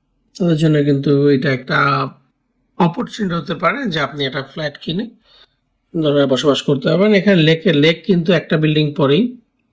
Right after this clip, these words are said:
গুলশান যে লেকটা রয়েছে, এখানে কিন্তু দেখতে পাচ্ছেন বারান্দা রয়েছে এই পাশে, এই পাশে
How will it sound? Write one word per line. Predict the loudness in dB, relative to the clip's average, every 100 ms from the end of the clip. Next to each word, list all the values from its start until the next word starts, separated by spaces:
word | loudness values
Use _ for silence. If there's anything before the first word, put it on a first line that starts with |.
| _ _ _ _
গুলশান | -4 -2 2 2
যে | 4 4
লেকটা | 2 0 -2
রয়েছে, | 0 0 -2 -4 -4
এখানে | -2 0 4 4
কিন্তু | 4 4 6 6 4 -2 -14 _ _ _ _
দেখতে | -6 0
পাচ্ছেন | 0 0 0 2
বারান্দা | 2 2 2 2 2
রয়েছে | 4 2 2 -2
এই | -2
পাশে, | -2 -2 2
এই | 0
পাশে | 0 -4 -2 0 0